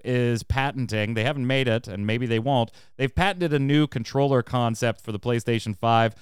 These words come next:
that has a thumbstick that can actually depress into its socket. So that makes it a little, I guess, better for storage and maybe a little more comfortable, uh, potentially. Jason, you said you had a thought on this particular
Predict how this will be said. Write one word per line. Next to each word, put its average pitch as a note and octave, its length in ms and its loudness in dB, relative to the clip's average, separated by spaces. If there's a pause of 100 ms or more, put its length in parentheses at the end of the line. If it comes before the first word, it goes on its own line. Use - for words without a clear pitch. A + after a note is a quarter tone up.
(220)
that A2+ 120 0
has B2+ 160 2
a A2 80 0
thumbstick D3+ 580 0
that A2+ 100 -4
can A#2 120 -4
actually A2+ 600 -2 (100)
depress A#2+ 580 -2
into A#2+ 680 -2
its G2+ 260 -6
socket. F2+ 600 -6
So - 120 -12
that G#2+ 140 -2
makes A2 260 -4
it G#2+ 100 -2
a G2+ 40 -2
little, G2+ 400 -2 (280)
I G2 80 -8
guess, G#2+ 220 -2
better A2 340 0
for G#2+ 200 -6
storage G#2+ 680 0
and G2 140 -4
maybe G2+ 240 0
a G#2 60 0
little G#2 180 -2
more G2 160 -2
comfortable, G2 840 -2
uh, F#2+ 300 -2
potentially. G2 560 -6
Jason, A2 340 -4
you A#2 80 -4
said A2 220 -6
you G#2+ 100 -2
had G#2 140 0
a F#2 40 -2
thought G2+ 360 -2
on F2 220 -6
this F2+ 140 -6
particular E2+ 480 -10